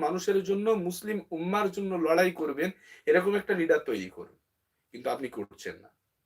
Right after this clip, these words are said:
বরং যারা লিডারশিপ করছে, যারা লিডারের জায়গায় পৌঁছাচ্ছে, তাদেরকে কিভাবে টেনে নিচে নামানো যায়, সেই পরিকল্পনা সবসময় আপনি শুয়ে বসে, খেতে, উঠতে, বসতে, জলসা, মাহফিল, ওয়াজ, ময়দান,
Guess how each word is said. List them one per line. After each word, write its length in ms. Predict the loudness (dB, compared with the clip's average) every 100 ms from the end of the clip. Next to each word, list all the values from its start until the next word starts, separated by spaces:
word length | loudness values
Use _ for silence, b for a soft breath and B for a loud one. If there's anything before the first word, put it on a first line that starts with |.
| _ _ _ _ -2
বরং 320 | 8 10 10 8 2 b b b 0
যারা 320 | 6 10 10 8
লিডারশিপ 520 | 4 4 4 -2 -10 -8 -6
করছে, 300 | -6 -4 -4 2
যারা 200 | 6 8 8
লিডারের 440 | 8 2 2 2 0 -2 4
জায়গায় 360 | 6 8 6 4
পৌঁছাচ্ছে, 460 | 2 2 -2 -4 -6 -4
তাদেরকে 360 | -4 -6 -8 -12
কিভাবে 320 | -8 -4 2 0 2
টেনে 240 | 0 2 2
নিচে 220 | 0 4 6
নামানো 300 | 6 6 4 2
যায়, 160 | 0 -2 b b -2
সেই 180 | 0 2 2
পরিকল্পনা 600 | 2 2 0 0 -2 -2 -2
সবসময় 420 | -6 -6 -4 -2 -2
আপনি 140 | -4 -8 -8
শুয়ে 320 | -4 2 2 2
বসে, 260 | -6 -6 -6 -4
খেতে, 260 | -6 -4 -4 -4
উঠতে, 240 | -6 -6 -4 -2
বসতে, 280 | -4 -2 -4 -4 b b 2
জলসা, 340 | 6 8 6 4 6
মাহফিল, 400 | 8 8 6 -2 2
ওয়াজ, 280 | 8 8 8 0 b b 2
ময়দান, 400 | 6 8 8